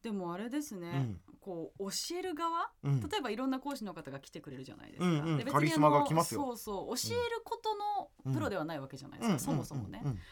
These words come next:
Speaker 1: でも皆さんどういうふうにこう、組み立てていくんですか？
Speaker 2: いやー、いい質問してくれてありがとうございます。
Speaker 1: うん。
Speaker 2: これね、めっちゃ考えた結果、
Speaker 1: うん。
Speaker 2: 二つ、あの、組み合わせをしたんですよ。まず一個は、講義の後、復習を、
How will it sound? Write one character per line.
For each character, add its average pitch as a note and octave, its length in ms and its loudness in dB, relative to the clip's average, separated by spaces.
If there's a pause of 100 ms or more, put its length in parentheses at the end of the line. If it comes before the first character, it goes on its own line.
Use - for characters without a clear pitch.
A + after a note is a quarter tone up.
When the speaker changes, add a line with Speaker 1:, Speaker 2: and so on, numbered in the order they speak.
Speaker 1:
で C#4+ 80 0
も A#3 40 2
皆 C4 180 2
さ D4 160 0
ん D#3 200 -8
ど D4+ 220 0
う G#4+ 40 2
い E4+ 60 2
う A#3 60 -2
ふ G3 100 -12
う F3 60 -6
に D3+ 120 -4
こ C#3+ 200 -10
う、 C3+ 100 -16
組 D#3 160 -10
み D3 60 -10
立 D3 160 -12
て C#3 60 -14
て C#3 80 -18
い - 40 -20
く - 80 -20
ん - 80 -20
で - 60 -20
す - 100 -20
か？ - 140 -20
Speaker 2:
い - 60 -2
や C3 200 4
ー、 C#3 80 4
い D#3+ 80 8
い D#3 40 8
質 - 160 -2
問 C#3 140 0
し - 60 -6
て C#3 60 0
く C3+ 60 2
れ C3+ 80 0
て B2+ 80 10
あ C3 40 8
り D3 60 8
が C#3+ 60 6
と - 20 -6
う - 20 -6
ご A2+ 60 -2
ざ G#2 40 0
い G#2 40 -4
ま A2 80 -2
す。 - 40 -10
Speaker 1:
う - 40 -12
ん。 - 20 -18
Speaker 2:
こ C#3+ 100 4
れ D3 80 10
ね、 C3+ 320 8 (500)
め D#3+ 140 6
っ F#3+ 100 2 (140)
ち - 80 4
ゃ D4+ 60 4
考 C#4+ 80 2 (260)
え A3 60 10
た B2+ 100 -2
結 - 260 -10
果、 A#2+ 280 -2
Speaker 1:
う - 20 -6
ん。 C#3+ 100 -8 (160)
Speaker 2:
二 C4 240 8
つ、 B3+ 380 2 (680)
あ C3+ 160 2
の、 B2 360 -2
組 D3+ 180 0
み D3 80 4
合 D3 40 2
わ C#3+ 40 0
せ - 100 -6
を C3 40 -2
し - 80 -6
た G#2+ 80 -8
ん - 20 -14
で - 60 -14
す - 40 -16
よ。 - 80 -16 (460)
ま G3+ 100 2
ず D#3 140 -10
一 B3 240 -4
個 - 120 -6
は、 G#2+ 260 -4 (580)
講 F4 260 12
義 D3+ 160 4
の B2+ 120 2
後、 A#2 340 -2
復 - 240 0
習 C4+ 220 2
を、 B3 380 4